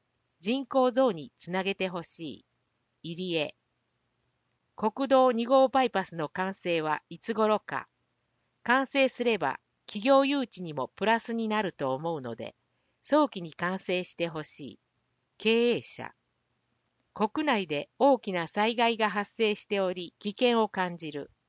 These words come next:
災害発生時の対策を考えなくてはならない。笠岡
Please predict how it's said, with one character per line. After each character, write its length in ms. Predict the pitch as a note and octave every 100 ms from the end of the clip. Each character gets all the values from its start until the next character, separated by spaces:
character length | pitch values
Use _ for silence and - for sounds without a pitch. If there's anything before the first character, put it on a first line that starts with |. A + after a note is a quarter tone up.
| _ _ _
災 320 | - A3+ C4+
害 260 | B3 B3+ B3+
発 280 | G#3 A3+ -
生 260 | - A#3
時 160 | F#3+ E3
の 220 | C3+ B2+ - _ _
対 220 | G3+ B3
策 380 | A#3+ B3 - A3+
を 100 | A#3
考 320 | - A3+ B3+ B3+
え 140 | B3+
な 120 | G3
く 120 | -
て 120 | - D3+
は 140 | C3
な 140 | C3+
ら 120 | D3 C#3+
な 160 | A2+
い。 100 | G#2+ _ _ _ _ _ _ _ _
笠 380 | G3 G3 B3+ G#3
岡 320 | - C3+